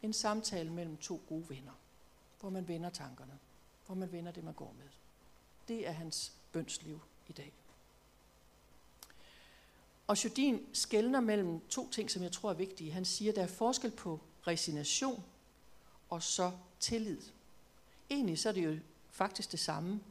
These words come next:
og i virkeligheden så er det også meget forskelligt. Fordi resignation, det er jo så at sige, "Det er, som det er",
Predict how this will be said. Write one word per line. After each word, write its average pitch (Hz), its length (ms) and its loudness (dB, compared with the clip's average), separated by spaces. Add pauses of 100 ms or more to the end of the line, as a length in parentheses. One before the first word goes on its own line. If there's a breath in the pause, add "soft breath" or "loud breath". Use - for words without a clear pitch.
(220)
og 175 80 2
i - 20 0
virkeligheden 190 340 0
så 196 60 0
er - 20 2
det 170 80 2
også 180 140 -2
meget 175 180 -4
forskelligt. - 520 -4 (680 loud breath)
Fordi 220 280 -2
resignation, 208 680 6
det 240 140 6
er 214 40 8
jo 208 100 6
så 202 100 0
at 190 40 4
sige, 196 340 2 (500)
"Det 208 100 8
er, 233 100 10
som 202 220 4
det 113 120 -6
er", 269 220 4